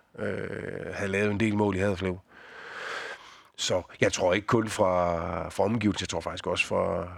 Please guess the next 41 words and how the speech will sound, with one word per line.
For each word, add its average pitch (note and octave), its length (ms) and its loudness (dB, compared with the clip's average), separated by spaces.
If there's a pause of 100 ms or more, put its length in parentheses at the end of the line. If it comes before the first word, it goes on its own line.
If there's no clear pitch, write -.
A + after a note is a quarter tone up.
(120)
fra, F2 300 0
fra F#2 160 -2
internt, F#2 540 -2
fra F#2 160 -2
trænerteamet F#2+ 640 0
og F#2 80 0
så F2+ 100 -4
videre, F#2 200 2
var F2+ 180 4
der, E2 440 0
øh, - 160 -8 (160)
var E2+ 180 0
der F#2 80 4
en, F2 220 -2
en, F#2 340 -8
en, F#2+ 400 -12 (880)
en, G2 160 -2
en G#2+ 140 -2
stor A#2 220 4
tiltro A#2 460 0
til, A#2+ 180 -2
at G#2 160 2
jeg F#2+ 160 4
bare G2 200 4
kunne, F#2 460 2
øh, F2 200 2
kunne G2 140 -6
gå G2 100 -6
direkte F#2 400 -2
ind. F#2 100 -4
Men, F2+ 160 -6
men F#2 180 -6
man F#2+ 120 -2
skal - 160 -6
huske G2+ 180 -4
på, G2+ 100 0
at F2+ 100 -2
jeg F#2 120 2
var F#2+ 140 4
jo G2+ 120 2
ikke G#2+ 340 2